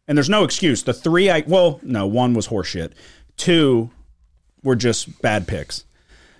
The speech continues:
Uh, but then I had two late ads on Saturday, and I felt good about 'em at the time. But that was wrong.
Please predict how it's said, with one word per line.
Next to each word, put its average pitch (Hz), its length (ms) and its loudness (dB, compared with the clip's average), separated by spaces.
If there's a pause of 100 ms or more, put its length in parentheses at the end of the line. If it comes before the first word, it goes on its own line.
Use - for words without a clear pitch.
(140)
Uh, 117 140 2
but 131 160 2
then 208 140 0
I 214 40 2
had 190 220 2
two 180 240 2
late 135 340 2
ads 95 540 -2
on 107 160 -2
Saturday, 85 560 -4 (180)
and 139 120 -4
I - 40 0
felt 254 200 0
good 247 120 4
about 113 240 0
'em 98 120 -4
at 107 100 -4
the - 80 -10
time. 101 380 -2 (880)
But 95 200 -8
that 113 120 0
was 123 140 -2
wrong. 110 280 -2